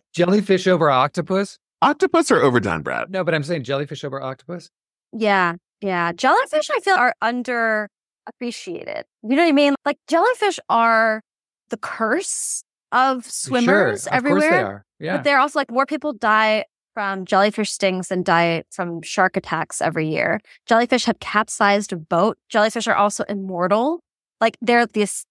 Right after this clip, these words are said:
Speaker 3: they're incredible. They're incredible survivors. They think they're living fossils, right? Like, one of these select handful of creatures that is basically unchanged evolutionarily over, like, hundreds of millions of years.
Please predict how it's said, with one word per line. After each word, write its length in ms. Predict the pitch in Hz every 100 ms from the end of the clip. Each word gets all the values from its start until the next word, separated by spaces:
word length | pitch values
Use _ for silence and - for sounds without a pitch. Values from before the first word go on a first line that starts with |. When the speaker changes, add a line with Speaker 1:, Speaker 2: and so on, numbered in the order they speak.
| _ -
Speaker 3:
they're 220 | 254 254
incredible. 600 | 240 - 277 415 - 151
They're 120 | 226
incredible 600 | 220 - 226 233 226 202
survivors. 880 | 185 - 175 170 170 202 214 202 196
They 280 | - 190 185 _ _ _ _ _ _
think 280 | 320 381 -
they're 180 | 427 427 - _ -
living 320 | 302 339 339
fossils, 680 | 330 165 294 - 180 170 302
right? 240 | 302 294
Like, 120 | 247
one 100 | 233
of 60 | 233
these 220 | 233 - - _ -
select 420 | - 214 220 -
handful 340 | - 220 214 202
of 80 |
creatures 520 | - 202 196 220 214 202
that 80 |
is 120 | 185 -
basically 600 | 185 196 202 - 190 -
unchanged 800 | 196 202 202 - 185 180 196 - -
evolutionarily 880 | 185 170 170 196 160 175 185 196 170
over, 180 | 175
like, 160 | 170 165
hundreds 400 | 175 180 175 -
of 80 | 170
millions 360 | 165 165 170
of 100 | 165
years. 380 | 165 160 196 226